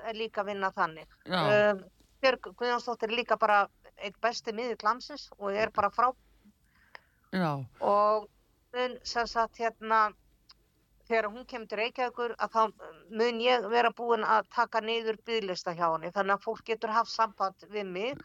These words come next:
Speaker 2: Já.
Speaker 1: Ef það vill að hjá Guðbjörgu.
Speaker 2: Já, en fólk getur líka að tala við okkur á, á Facebook eða panta tíma eða, eða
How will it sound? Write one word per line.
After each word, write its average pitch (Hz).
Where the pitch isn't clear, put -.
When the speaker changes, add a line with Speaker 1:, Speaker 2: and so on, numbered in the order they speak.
Speaker 2:
Já. 151
Speaker 1:
Ef 202
það 214
vill -
að 214
hjá 202
Guðbjörgu. 175
Speaker 2:
Já, 196
en 170
fólk -
getur 208
líka 226
að 214
tala 214
við 208
okkur 185
á, 185
á 175
Facebook 185
eða 170
panta 180
tíma 175
eða, 139
eða 165